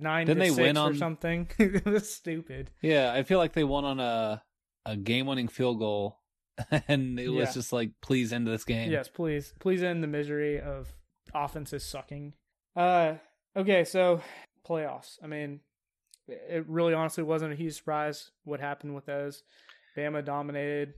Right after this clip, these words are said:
Speaker 1: and, uh, Clemson dominated.
Speaker 2: Yep.
Speaker 1: Uh, they're
Speaker 2: Called both of 'em.
Speaker 1: uh, both of 'em just, yeah, that's just what happened. I mean, that's what everybody was expecting.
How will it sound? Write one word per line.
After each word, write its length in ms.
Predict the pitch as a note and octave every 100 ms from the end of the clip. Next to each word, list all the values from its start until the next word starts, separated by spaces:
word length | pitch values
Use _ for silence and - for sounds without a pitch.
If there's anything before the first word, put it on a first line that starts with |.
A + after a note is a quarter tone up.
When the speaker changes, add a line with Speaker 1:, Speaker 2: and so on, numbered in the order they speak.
| - - _
Speaker 1:
and, 320 | C#3 C3+ C3 C3+
uh, 160 | C3
Clemson 400 | B2+ E3+ D#3+ D#3
dominated. 540 | C3+ B2 B2 B2 - - _ _ _ -
Speaker 2:
Yep. 180 | A#2 - _ _ -
Speaker 1:
Uh, 60 | D3 -
they're 280 | D#3 D#3 B2+ _
Speaker 2:
Called 220 | - B2 B2
both 180 | A2+ G#2+
of 80 |
'em. 160 | G#2 G#2+ _ - -
Speaker 1:
uh, 240 | - -
both 300 | C#3+ E3 G3
of 140 | A3+ G3+
'em 280 | G3 F#3 D3+
just, 260 | D#3+ - _ _ _ _ - - A#3
yeah, 320 | A3+ A3+ G#3+ - - - _ -
that's 220 | E3+ -
just 200 | D#3+ D3+
what 140 | E3
happened. 380 | D#3+ F3+ - - D#3+
I 40 |
mean, 140 | D#3
that's 160 | D3+ D#3
what 200 | E3+ D3+
everybody 400 | D3+ D#3 D3+ D3
was 160 | C#3+ B2+
expecting. 600 | - F#3+ G3 F#3 F3